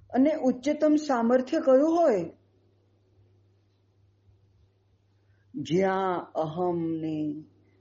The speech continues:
યજ્ઞ આહુતિ છે, જ્યાં અહમ છે ને, એ યજ્ઞની અંદર આહુતિ રૂપ બની જાય,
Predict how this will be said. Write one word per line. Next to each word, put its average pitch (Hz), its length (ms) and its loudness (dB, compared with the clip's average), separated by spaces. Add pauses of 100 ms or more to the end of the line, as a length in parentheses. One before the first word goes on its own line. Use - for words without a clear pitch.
(160)
યજ્ઞ 170 420 -2
આહુતિ 151 760 -6
છે, - 180 -20 (760)
જ્યાં 165 300 -4
અહમ 175 360 -4
છે 240 220 -8
ને, 208 200 -8 (1000)
એ 196 120 2
યજ્ઞની 196 520 0
અંદર 185 300 0
આહુતિ 185 540 -2
રૂપ 202 220 0
બની 190 240 -2
જાય, 185 340 -8